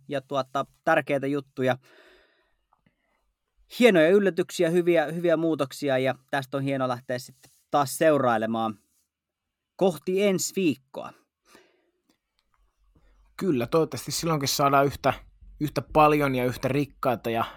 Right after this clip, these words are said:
Speaker 2: värikkäitä kielikuvia kuin tänään.
Speaker 1: <laughs> Tänään oli hyvä jalka. Hei, iso kiitos kuulijoille jälleen kerran, missä ikinä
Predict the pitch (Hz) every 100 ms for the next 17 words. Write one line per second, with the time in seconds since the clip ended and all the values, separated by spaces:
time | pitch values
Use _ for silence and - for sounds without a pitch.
0 | - 127 135 113 110 - - 135 113 131
1 | 117 104 101 113 110 90 - - _ _
2 | _ - 170 - _ - - _ 160 190
3 | 180 165 156 - _ _ _ _ - 269
4 | 262 196 165 160 139 113 113 185 185 240
5 | 247 190 - 196 160 139 - - _ 214
6 | 214 170 156 151 147 151 143 131 135 135
7 | 127 131 127 113 117 113